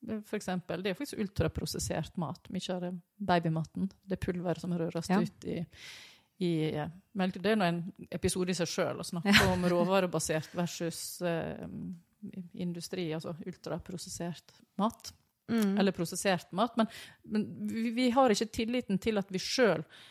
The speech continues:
Speaker 1: kan ernære ungene våre vel. Hva
Speaker 2: Ja.
Speaker 1: tenker du om det?
Speaker 2: Eh, jeg tenker at, eh,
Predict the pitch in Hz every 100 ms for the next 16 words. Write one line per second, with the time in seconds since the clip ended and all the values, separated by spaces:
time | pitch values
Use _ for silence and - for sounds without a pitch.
0 | - _ _ - 196 - 202 208 185 180
1 | 185 226 185 - - - _ - 180 170
2 | 160 - - - _ _ _ - - -
3 | 196 220 233 254 269 247 240 - - _
4 | _ - - - _ _ _ _ _ _
5 | _ _ _ - - 262 240 247 - -
6 | _ _ _ - 285 - 339 247 214 -
7 | - 220 208 202 202 202 202